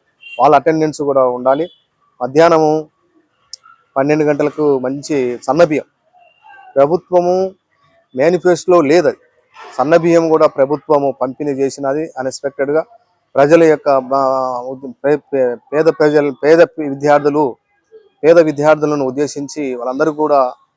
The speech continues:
మంచిగా ఆహారం తిన్నప్పుడే మరి సమాజం బాగుంటుంది, బాగా చదువుకోగలుగుతారన్నటువంటి ఉద్దేశంతో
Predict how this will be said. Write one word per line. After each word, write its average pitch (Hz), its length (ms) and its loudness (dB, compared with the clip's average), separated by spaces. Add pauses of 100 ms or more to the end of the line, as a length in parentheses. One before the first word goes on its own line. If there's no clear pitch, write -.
(140)
మంచిగా 156 380 0
ఆహారం 151 320 0
తిన్నప్పుడే 143 720 -2 (500)
మరి 135 200 -2
సమాజం 139 460 -4
బాగుంటుంది, 131 680 0
బాగా 127 300 -2
చదువుకోగలుగుతారన్నటువంటి 135 1200 -6
ఉద్దేశంతో 131 720 -6